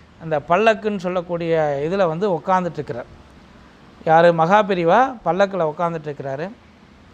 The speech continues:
அப்போ அந்த படோடபமா அவர் வராரு, வந்து பெரியவா பார்க்கணும், த-, தரிசனம் பண்ணணும். அவரும் அவர் மனைவியும் வரும்பொழுது, ஃபைனான்ஸ் பண்றவர் வரும்பொழுதே இவர் என்ன பண்ண, பல்லக்குடைய கதவை சாத்திடுறார் சட்டை.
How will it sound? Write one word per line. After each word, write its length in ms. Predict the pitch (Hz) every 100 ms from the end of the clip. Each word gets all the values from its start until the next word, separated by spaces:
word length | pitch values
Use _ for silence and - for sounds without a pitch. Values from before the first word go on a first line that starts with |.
| - - - - - - - - - -
அப்போ 300 | 202 208 226
அந்த 200 | 214 185
படோடபமா 680 | 185 214 233 233 226 233 262
அவர் 140 | 233 196
வராரு, 580 | 170 196 220 196 220 240
வந்து 320 | 175 214 247
பெரியவா 580 | 202 208 240 240 220 185
பார்க்கணும், 480 | 196 208 208 220 208
த-, 340 | 185 185 185
தரிசனம் 420 | 180 196 220 220
பண்ணணும். 300 | 196 196 196 175
அவரும் 220 | 214 226
அவர் 160 | 208
மனைவியும் 480 | 170 175 202 208 196
வரும்பொழுது, 680 | 170 175 180 165 151 190 262 - - - - - - - - - - - -
ஃபைனான்ஸ் 460 | 175 214 233 214
பண்றவர் 540 | 190 190 196 180 170 165
வரும்பொழுதே 600 | 165 202 202 202 190 226 196
இவர் 120 | 180
என்ன 200 | 180 202
பண்ண, 220 | 180 196 165
பல்லக்குடைய 640 | 170 220 220 208 185 165
கதவை 360 | 156 160 190 185
சாத்திடுறார் 480 | 160 160 160 127 123 - -
சட்டை. 300 | 151 147